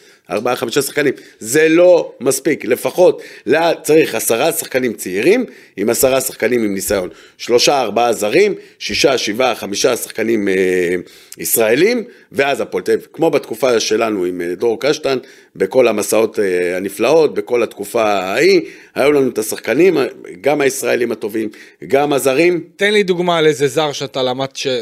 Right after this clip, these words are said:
Speaker 2: זר
Speaker 1: פישון, טולמייס,
Speaker 2: שלמדת ממנו.
Speaker 1: פישון, טולמייס, אה,
Speaker 2: ידעת, ידעת לדבר איתם וזה?
Speaker 1: לא צריך לדבר, במגרש לא צריך לדבר, מספיק שאתה,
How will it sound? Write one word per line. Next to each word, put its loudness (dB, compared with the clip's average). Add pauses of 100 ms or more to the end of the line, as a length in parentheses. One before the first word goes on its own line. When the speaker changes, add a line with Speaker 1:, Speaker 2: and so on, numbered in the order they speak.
(220)
Speaker 2:
זר -4
Speaker 1:
פישון, 4
טולמייס, 4
Speaker 2:
שלמדת -2
ממנו. 0
Speaker 1:
פישון, 0
טולמייס, 0
אה, -4
Speaker 2:
ידעת, -2
ידעת 0
לדבר 2
איתם -2
וזה? -4
Speaker 1:
לא 4
צריך -4
לדבר, 2
במגרש 2
לא 4
צריך 2
לדבר, 2
מספיק 0
שאתה, 2